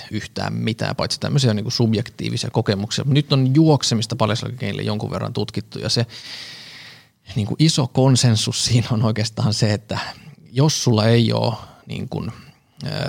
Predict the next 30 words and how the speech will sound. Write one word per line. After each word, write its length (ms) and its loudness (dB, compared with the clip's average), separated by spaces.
iskunvaimennusta 920 0
tai 140 -2
tukea 520 2
kengässä, 580 0
niin 120 -4
todennäköisimmin 760 4
sä 100 -4
siirryt 480 0
enemmän 440 0
juoksemaan 520 -2
siis 360 -2
joko 340 0
tämmöisellä 540 0
niin 180 -2
sanotulla 260 -2
midfoot 400 4
strikella, 520 0
eli 100 -4
niinku 220 -6
koko 280 4
jalan, 480 0
se 100 -6
isku 220 2
tulee 220 0
koko 240 4
jalalle, 300 4
kun 200 -4
sä 100 -2
hyppäät 340 -2
alkukontaktissa, 720 -4